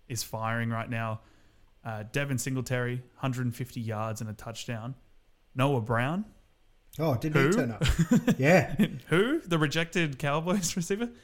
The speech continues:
Speaker 1: Yeah, hundred and seventy-two yards. Gets his chocolates. Um,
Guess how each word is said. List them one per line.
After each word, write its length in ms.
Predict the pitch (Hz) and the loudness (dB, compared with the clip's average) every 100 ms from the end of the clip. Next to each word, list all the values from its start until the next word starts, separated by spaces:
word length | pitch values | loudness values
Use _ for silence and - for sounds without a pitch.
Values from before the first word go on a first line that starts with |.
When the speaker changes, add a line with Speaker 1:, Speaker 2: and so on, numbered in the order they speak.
| - | -2
Speaker 1:
Yeah, 120 | 175 - | -2 -2
hundred 380 | - 156 160 165 | 0 0 2 2
and 80 | 151 | 0
seventy-two 640 | - 139 143 147 131 - | 0 0 2 0 0 0
yards. 720 | 143 131 113 117 156 196 - - _ _ - | 0 2 0 0 0 -4 -8 -12 _ _ -8
Gets 200 | 131 - | -6 -4
his 180 | 135 - | -4 -4
chocolates. 640 | 120 107 113 120 139 - _ - - _ _ | -4 -4 -4 -6 -8 -14 _ -20 -20 _ _
Um, 420 | 131 131 135 135 | -2 0 0 -4